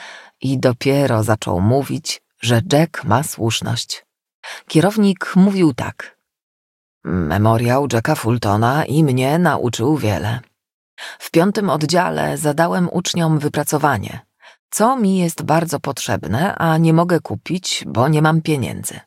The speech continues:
Na czterdzieści odpowiedzi tylko sześcioro pisze, że im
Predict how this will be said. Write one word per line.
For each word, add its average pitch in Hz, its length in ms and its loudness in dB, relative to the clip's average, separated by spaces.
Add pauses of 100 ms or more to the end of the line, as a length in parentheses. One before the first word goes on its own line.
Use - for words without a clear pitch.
(680)
Na 160 240 4
czterdzieści 165 840 -2
odpowiedzi 139 960 -2
tylko 110 340 -2
sześcioro 127 640 0
pisze, 120 680 -2
że 117 380 0
im 120 240 2